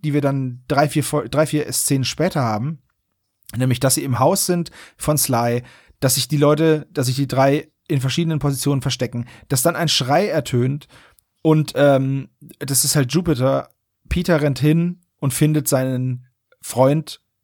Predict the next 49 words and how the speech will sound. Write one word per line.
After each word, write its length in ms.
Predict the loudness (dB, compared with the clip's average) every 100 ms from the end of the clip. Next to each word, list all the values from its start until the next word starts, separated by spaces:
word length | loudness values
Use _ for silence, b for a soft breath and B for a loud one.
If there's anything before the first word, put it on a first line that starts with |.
| _ -6
tot. 420 | 0 0 -2 -14 _ _ _ _ _ _
So, 280 | -4 -4 -4 B B -4
das 100 | 0
ist 140 | 0
ein 100 | 2
ganz 260 | 2 2 2
schön 140 | 2
schlimmer 320 | 0 2 2
Traum, 300 | 2 0 0
gerade 240 | 2 2 4
für 40 |
jemanden 300 | 2 2 0
wie 80 | -4
Peter. 460 | -2 -4 -2 -6 -8 B B B B
Und 180 | -4 0
gerade 260 | 2 4 2
wenn 80 |
man 180 | 0 2
so 120 | 0
in 160 | 0 -2
dieser, 400 | 0 2 2 2
in 100 | -2
diesem, 220 | -4 -6 -6
und 140 | -8
ich 140 | -2
hab 160 | -2 0
mir 160 | 0 0
einfach 320 | 0 -2 -4
gewünscht, 600 | -2 -2 -2 -6 -12 -8
oder 100 | -4
ich 140 | 0 0
hätte 140 | 0
mir 120 | -2
gewünscht, 300 | -2 -4 -6 B B 2
dass 300 | 2 2 0
zumindest 640 | 2 2 0 -2 -6 2
Bob 240 | 2 2 -4 -18 _ b b b b b _ _ _ _ 0
einfach 280 | 2 2
ein 60 | 0
bisschen 220 | -4 -6 2
einfühlsamer 500 | 2 4 0 0 -4
ist. 300 | -8 -10 -2
Dass, 280 | 0 0 -4
dass 220 | -2 -2
Jupiter 400 | -4 -4 0 0
einfach 360 | 0 0 0 -2
so 220 | 0 0
ein 260 | 0 -4 -2
rationaler, 840 | -2 -2 -2 0 2 4 2 0